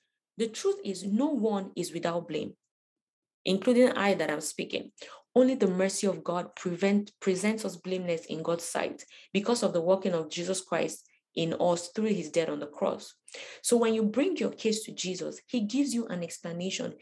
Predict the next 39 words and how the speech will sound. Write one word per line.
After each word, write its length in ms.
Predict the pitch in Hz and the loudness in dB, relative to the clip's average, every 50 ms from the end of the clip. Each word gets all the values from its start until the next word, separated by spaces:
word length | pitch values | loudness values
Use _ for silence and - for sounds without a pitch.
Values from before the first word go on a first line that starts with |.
| - - - | -18 -10 -6
He 140 | - 202 | -4 0
gives 240 | 208 240 277 262 226 | 2 2 2 4 4
you 180 | 202 202 175 170 | 4 4 4 2
a 20 | |
word. 400 | 170 165 170 190 190 180 190 - - - - | 0 0 0 0 0 0 -2 -6 -12 -6 -4
He 80 | 208 | -2
gives 240 | 208 - 302 302 302 | 2 4 4 4 4
you 80 | 233 208 | 0 -2
a 80 | 185 | -2
solution 520 | - - - 196 180 196 202 202 196 180 175 | -2 -2 -4 -2 -2 -2 0 0 -2 -4 -4
that 120 | 175 170 | -6 -6
liberates 640 | 175 175 180 185 170 175 202 214 214 208 - - - | -6 -6 -6 -6 0 2 2 2 2 0 -2 -4 -4
you 260 | 185 165 156 - - _ - - - _ | -4 -4 -6 -6 -8 _ -20 -20 -8 _
and 220 | 190 196 214 214 202 | 2 4 6 6 6
liberates 480 | 202 202 - - 254 285 285 - - | 6 4 2 2 2 2 2 0 -2
you 80 | 247 226 | -4 -4
from 200 | - 202 190 185 | -2 -4 -4 -4
the 80 | 185 | -6
condemnation 760 | 185 - - 190 185 180 175 180 175 180 185 202 202 208 220 202 | -6 -6 -4 -4 -4 -2 -4 -4 -4 -2 -2 -2 0 0 0 -2
of 120 | 175 160 | -2 -2
your 140 | 165 165 156 | -4 -6 -6
accusers. 680 | 151 151 - - - 196 180 - 151 147 - - - - - - - - - - _ _ _ - | -6 -8 -10 -6 -6 -4 -2 0 0 -2 -2 -6 -10 -16 -20 -20 -20 -20 -20 -20 _ _ _ 4
It's 180 | 226 220 220 - | 4 6 6 4
a 100 | 220 220 | 2 2
two-edged, 760 | - - - 285 277 285 - - 196 220 214 202 202 202 202 - - | 0 4 6 6 6 6 4 2 2 2 4 4 4 4 2 0 -6
it's 160 | 240 240 - | -6 0 0
a 120 | 220 220 | 0 0
two-edged 500 | - - 285 - - 214 208 214 208 202 | 0 0 0 2 2 2 2 2 0 0
sword. 280 | - - - - - - _ - | 0 -2 -2 -2 -2 -6 _ -10
It 180 | 202 202 185 | -10 -10 -8
gives 260 | - - 285 277 226 226 | -2 -2 0 0 0 -2
you 180 | 240 226 - - _ - - - | -4 -4 -6 -10 _ -20 -16 -12
solution 440 | - - 202 190 220 208 226 220 | -6 -4 -4 -2 -2 -2 -2 -2
that 180 | 202 190 180 180 | -2 -2 -2 -2
liberates 580 | 175 175 180 175 - 214 220 220 214 214 - - | -4 -8 -10 -2 0 2 2 2 -2 -4 -4 -2
you 240 | 185 196 202 - - - - _ | -2 -2 -2 -6 -10 -16 -6 _
and 200 | - 208 208 208 | 2 6 6 6
liberates 520 | 190 208 208 208 226 254 277 277 - - 202 | 6 4 2 2 2 2 2 4 2 2 2
you 280 | 196 190 202 202 - | 2 0 0 -2 -6